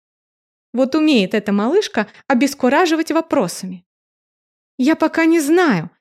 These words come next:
Поживём, увидим". Мне бы скорее от одного рыжего дракона отделаться, а то накроются мечты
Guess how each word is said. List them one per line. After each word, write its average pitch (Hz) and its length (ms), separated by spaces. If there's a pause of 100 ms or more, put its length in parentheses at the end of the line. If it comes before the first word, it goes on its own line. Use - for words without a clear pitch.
(360)
Поживём, 370 460
увидим". 170 480 (1200)
Мне 196 220
бы 190 100
скорее 226 520
от 190 120
одного 214 380
рыжего 214 340
дракона 208 600
отделаться, 170 680 (360)
а 175 60
то 220 260
накроются 208 720
мечты 185 580